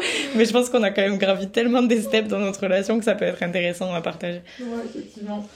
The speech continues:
Speaker 2: Mais déjà, je partirais peut-être du b a-ba, peut-être qui est un, un B-A-BA peut-être pour nous à l'instant T, mais qui n'était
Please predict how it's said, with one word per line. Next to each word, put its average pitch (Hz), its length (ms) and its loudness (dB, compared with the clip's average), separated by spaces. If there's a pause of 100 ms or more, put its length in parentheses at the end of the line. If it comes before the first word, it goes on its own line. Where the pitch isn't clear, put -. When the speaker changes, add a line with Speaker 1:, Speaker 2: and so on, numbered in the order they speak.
(360)
Speaker 2:
Mais 196 140 -6
déjà, 175 220 -8
je 233 60 -12
partirais - 360 -10
peut-être - 180 -10
du 180 60 -10
b 170 140 -6
a-ba, 185 340 -2
peut-être 190 380 -10
qui 175 260 -10
est 170 40 -4
un, 165 180 -10 (300)
un 175 120 -8
B-A-BA 175 420 -4
peut-être 175 200 -8
pour 175 180 -8
nous 190 140 -4
à 165 80 -6
l'instant 165 320 -10
T, 202 140 -8
mais 170 120 -8
qui - 160 -20
n'était 160 300 -14